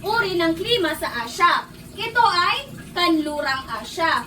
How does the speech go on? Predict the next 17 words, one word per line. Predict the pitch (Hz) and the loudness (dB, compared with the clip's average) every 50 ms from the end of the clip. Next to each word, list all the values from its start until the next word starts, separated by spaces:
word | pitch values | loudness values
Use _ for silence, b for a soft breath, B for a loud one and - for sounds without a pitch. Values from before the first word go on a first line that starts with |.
| - - | -2 -2
Pakibasa | - 494 508 - 508 523 339 330 320 302 - - 311 285 - - | -2 0 0 0 -2 0 2 4 4 4 2 0 -2 -4 -4 -6
po. | 247 247 262 302 - - - - - - - - - - - - - - - - - - - - - - - - - - - - - - - - - - - - - - | -8 -4 0 0 0 0 0 -6 -16 -20 -20 -20 -20 -20 -20 -20 -20 -20 -20 -20 -20 -20 -20 -20 -20 -20 -20 -20 -20 -20 -20 -20 -20 -20 -20 -20 -20 -20 -20 -20 -18 -8
Kanlurang | - 415 415 415 415 427 359 330 339 339 320 311 311 320 | -2 0 0 0 0 0 0 0 2 2 4 4 2 2
Asya. | 302 294 294 - 440 440 | 0 -4 -4 -4 -4 -4
Pakibasa | 415 392 403 427 415 381 392 403 - - 466 381 | -4 -4 -2 -2 0 2 2 0 0 -2 -2 -2
ulit | 392 415 - | -2 -4 -6
po, | 415 427 - | -8 -2 2
parang | - - 453 932 988 494 | 2 2 2 2 -2 -2
may | 480 466 466 440 440 | -2 -2 -2 -4 -4
hindi | 403 370 403 415 415 | -2 -2 0 0 -2
bumabasa | 381 392 392 381 381 320 330 339 339 349 - 381 349 349 349 - - - - - - - - - | -2 -2 -2 0 0 2 2 2 2 2 0 -2 -2 -2 -4 -6 -12 -18 -18 -18 -18 -6 0 0
at | 359 381 370 | 0 2 0
nagpa-participate | 359 339 311 - - 320 320 - 320 339 311 - 330 - 330 320 311 311 311 311 - | -2 -4 -4 0 2 2 2 2 0 -2 -4 -4 -4 -4 -4 -4 -2 -4 -6 -4 -4
sa | - 269 285 302 | -4 -2 -2 -4
ating | 302 285 277 | -6 -8 -8
klase | 285 262 254 254 - - 254 | -6 -6 -6 -6 -6 -8 -8
ngayon. | 247 240 240 240 226 208 190 185 | -8 -10 -10 -8 -6 -6 -6 -8